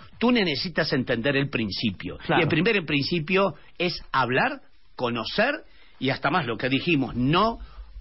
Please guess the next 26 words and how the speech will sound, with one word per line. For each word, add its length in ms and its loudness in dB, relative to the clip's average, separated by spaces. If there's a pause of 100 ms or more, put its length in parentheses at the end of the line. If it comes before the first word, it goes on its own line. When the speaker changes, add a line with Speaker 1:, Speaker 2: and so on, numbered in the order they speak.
Speaker 1:
invertir 600 2
en 180 0
cosas 340 0
superfluas 580 -2
para 220 0
que 120 -2
te 140 -4
permita 400 2
a 80 -2
ti 200 2 (240)
poder 360 2
crecer 600 0
en 140 0
el 160 0
mundo 320 2
de 80 0
la 100 -4
riqueza. 140 -2
Speaker 2:
No, 100 4
y 20 4
crear 360 2
esta 220 0
cultura 420 2
financiera 540 2
que 120 0
bien 320 4